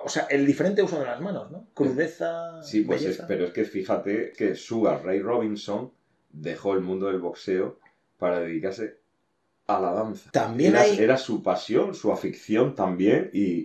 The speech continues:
Speaker 2: y ejerció como
Speaker 1: También hay un punto de conexión entre la coreografía y el boxeo, ¿no?
Speaker 2: Por-, es que en el boxeo el movimiento de piernas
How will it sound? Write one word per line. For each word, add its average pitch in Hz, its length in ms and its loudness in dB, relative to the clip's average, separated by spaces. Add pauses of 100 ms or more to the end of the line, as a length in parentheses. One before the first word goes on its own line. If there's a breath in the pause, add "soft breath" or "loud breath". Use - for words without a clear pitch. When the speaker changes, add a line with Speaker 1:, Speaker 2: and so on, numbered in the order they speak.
Speaker 2:
y 80 140 0
ejerció 78 720 -4
como 73 460 -8
Speaker 1:
También 113 360 0
hay 156 140 4
un 175 100 4
punto 170 240 4
de 147 80 4
conexión 135 400 0
entre 127 460 0
la 123 300 2
coreografía 123 720 6
y 113 40 0
el 104 120 -2
boxeo, 98 440 -8
¿no? 160 60 -12
Speaker 2:
Por-, 98 220 2
es 95 100 -2
que 113 120 0
en 104 80 2
el 95 120 2
boxeo 98 420 -2
el 92 100 0
movimiento 90 540 -4
de 87 80 -2
piernas 90 640 -4